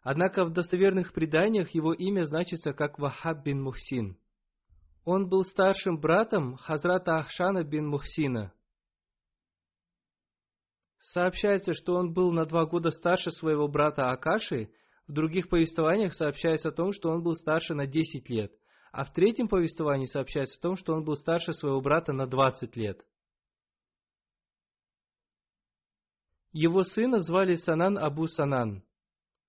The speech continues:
Он принимал участие в битвах при Бадре, при Ухуде и в битвах Урва. В некоторых повествованиях сообщается о том, что он одним из первых принес свой обет верности, который известен как Байяту Ризван, присяга довольства.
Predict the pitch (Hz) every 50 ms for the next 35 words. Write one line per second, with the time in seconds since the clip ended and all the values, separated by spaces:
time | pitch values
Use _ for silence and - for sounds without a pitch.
0 | _ _ _ - 156 165 165 165 180 175 175 175 175 170 170 170 165 - 180 165
1 | 160 - 170 151 143 147 170 165 - 160 143 - - 160 143 139 135 147 185 214
2 | 196 170 131 113 110 110 - 147 151 156 147 - - 196 226 190 170 156 - 160
3 | 147 139 139 156 170 170 - 156 143 - - 160 131 131 120 123 117 107 98 -
4 | _ _ _ _ _ _ _ _ _ _ _ _ - _ _ _ _ - 147 151
5 | 170 196 220 214 208 185 196 190 185 180 - - 190 185 190 180 - 190 175 165
6 | 175 190 226 233 196 165 - - 170 170 170 - 185 170 170 165 180 170 170 185
7 | 190 208 214 - - 185 175 170 - 175 175 170 - - 160 165 147 - 196 202
8 | 196 180 170 - - - 180 202 220 226 196 - - - 160 160 175 175 165 -
9 | - 170 165 165 - 131 143 139 156 151 147 - 151 165 196 214 220 196 - -
10 | - 151 123 110 - - _ _ _ _ - 156 151 - 185 185 175 170 160 139
11 | 151 180 185 - 175 156 139 - 160 156 151 - - 143 135 147 147 147 143 143
12 | 147 160 175 170 170 170 156 147 143 139 139 - 139 151 147 127 110 107 - -
13 | 123 117 - 135 139 139 139 127 127 127 127 131 139 131 123 - - 113 107 101
14 | 95